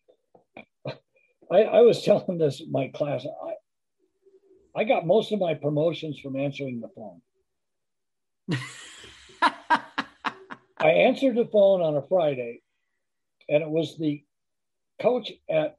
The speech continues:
Speaker 1: Pomona Pitzer. And he says, "We got no umpires this afternoon. I got another guy to work the bases. Would you come out and work the plate?"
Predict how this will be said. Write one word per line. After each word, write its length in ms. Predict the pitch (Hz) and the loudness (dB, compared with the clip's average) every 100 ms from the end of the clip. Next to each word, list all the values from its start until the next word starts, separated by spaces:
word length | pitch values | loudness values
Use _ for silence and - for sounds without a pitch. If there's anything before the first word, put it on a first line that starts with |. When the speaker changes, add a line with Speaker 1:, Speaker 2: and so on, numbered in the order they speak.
| _ | _
Speaker 1:
Pomona 360 | 170 170 220 196 | -2 2 2 2
Pitzer. 460 | - 180 - 120 - _ _ _ _ _ _ _ _ _ _ _ _ _ _ _ | 0 -4 -4 -12 -14 _ _ _ _ _ _ _ _ _ _ _ _ _ _ _
And 100 | 175 | -8
he 80 | 165 | -4
says, 220 | 143 143 | -2 -4
"We 160 | 143 233 | 0 0
got 200 | 247 220 | 2 2
no 220 | 185 208 | 2 2
umpires 440 | 220 214 160 135 135 | 2 0 -2 -2 -4
this 220 | 143 - | -12 -6
afternoon. 680 | 139 120 147 127 120 120 151 _ _ _ _ _ _ _ _ _ | -8 -8 -10 -10 -10 -10 -12 _ _ _ _ _ _ _ _ _
I 40 | 147 | 0
got 200 | 214 202 | 2 4
another 340 | 202 214 247 | 4 4 4
guy 180 | 208 214 | 4 4
to 80 | 202 | 4
work 240 | 196 208 | 4 2
the 80 | 196 | 0
bases. 480 | 160 160 151 185 139 | 2 2 2 -4 -4
Would 180 | 147 135 | -6 -6
you 120 | 196 | -6
come 160 | 185 175 | -4 -6
out 140 | 170 | -8
and 80 | 139 | -4
work 240 | 156 143 | -2 -4
the 60 | 127 | -8
plate?" 360 | - 127 101 | -14 -14 -16